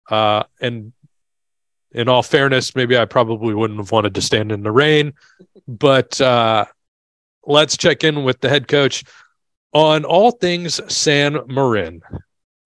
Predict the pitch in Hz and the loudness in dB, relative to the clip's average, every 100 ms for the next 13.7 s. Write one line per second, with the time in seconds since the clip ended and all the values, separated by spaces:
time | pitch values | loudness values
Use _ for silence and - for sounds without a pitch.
0 | _ _ _ _ - 151 170 170 202 208 | _ _ _ _ 4 6 8 6 4 6
1 | 214 196 175 160 170 170 175 175 160 156 | 6 6 6 6 4 4 4 6 4 4
2 | 165 175 160 160 160 156 151 143 - 147 | 4 4 6 6 8 6 4 2 4 4
3 | 139 135 127 127 - 147 147 143 139 - | 4 2 2 0 0 -2 0 2 2 2
4 | 147 131 - 117 - 131 120 151 147 139 | 0 -2 -8 -12 -8 -6 -2 2 2 2
5 | 131 - 143 131 120 135 131 135 143 147 | 0 0 2 2 2 2 4 2 0 -2
6 | 156 147 - 127 123 165 196 175 160 160 | -2 -10 -12 -10 -4 0 2 4 4 4
7 | 135 180 175 - - 147 147 151 - _ | 4 0 -2 -6 -2 -2 2 0 0 _
8 | _ - 135 139 135 113 113 127 117 104 | _ -8 -6 -4 -6 -2 2 4 4 2
9 | 90 - 117 113 117 - 160 170 185 175 | -2 -4 -2 0 0 0 2 2 4 2
10 | 165 156 151 - 143 113 101 - 120 117 | 2 2 -2 0 0 0 -4 -6 -2 -2
11 | 110 - 143 165 - 135 110 127 107 - | -4 -4 -2 -2 -2 -4 0 0 0 -4
12 | - 143 139 135 123 - 143 131 131 117 | 0 2 4 2 0 -2 -2 0 -2 -2
13 | - 151 143 147 - 143 135 | -2 -4 -2 -4 0 2 0